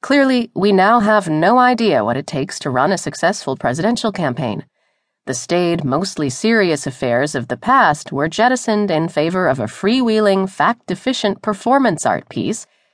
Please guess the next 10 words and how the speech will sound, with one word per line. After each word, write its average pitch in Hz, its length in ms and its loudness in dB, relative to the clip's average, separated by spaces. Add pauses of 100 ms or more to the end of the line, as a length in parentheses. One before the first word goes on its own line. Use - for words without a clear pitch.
(140)
that 143 100 -2
at - 100 -6
one 233 280 2
point 202 360 0
featured 214 440 0
the 151 100 0
eventual 180 560 0
U 143 240 0
S 117 180 -2
president 190 480 0